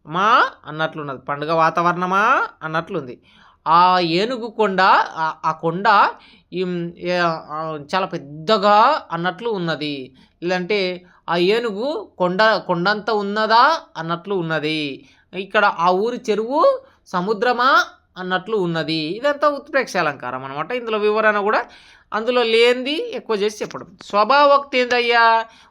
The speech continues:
ఉన్నది ఉన్నట్ల, జాతి, గుణ, క్రియల యందు ఉన్నది ఉన్నట్లు చెప్పడమే స్వభావోక్తి అలంకారం. అడవిలో జింకలు చెవులు నిగ్గర్చి బిత్తర చూపులు చూస్తూ చెంగు చెంగున ఎగురుతున్నాయి.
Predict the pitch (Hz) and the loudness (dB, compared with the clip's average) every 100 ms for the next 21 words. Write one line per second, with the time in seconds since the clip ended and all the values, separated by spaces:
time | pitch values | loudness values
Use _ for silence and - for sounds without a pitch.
0 | - 254 285 294 302 285 269 269 254 240 | -14 -10 -4 2 2 2 2 2 4 2
1 | - - _ 196 165 190 190 180 196 196 | 2 -10 _ -14 -2 2 4 2 -4 -4
2 | 185 185 202 175 180 180 180 170 170 240 | -4 -2 -2 -2 -2 -2 -2 -4 -4 -6
3 | 185 180 180 160 160 160 147 147 156 240 | -4 -4 -4 -4 -6 -6 -6 -8 -8 -8
4 | 226 160 156 139 123 - 135 127 117 117 | -6 -2 -2 -2 -8 -10 -8 -8 -12 -16
5 | 113 _ _ - _ - 143 185 220 247 | -20 _ _ -20 _ -8 -4 -2 2 2
6 | 185 185 170 175 151 240 294 - 190 214 | 2 -6 -4 -4 -2 -4 -6 -6 -4 -2
7 | 233 220 208 202 - - 175 160 190 185 | -2 -2 -4 -8 -20 -8 -8 -2 0 0
8 | - 196 294 480 _ - - 160 202 202 | -4 -6 -4 -6 _ -20 -14 -8 -6 2
9 | 294 285 269 233 226 202 202 190 196 220 | 4 4 0 -4 -2 -4 -4 -6 -6 -6
10 | 453 427 _ 220 220 214 214 196 202 220 | -6 -8 _ -6 -4 -4 -4 -4 -2 -2
11 | 208 196 170 185 180 170 160 151 147 151 | 0 0 -2 -4 -4 -4 -2 -2 -2 -2
12 | 147 135 120 - | -4 -6 -10 -14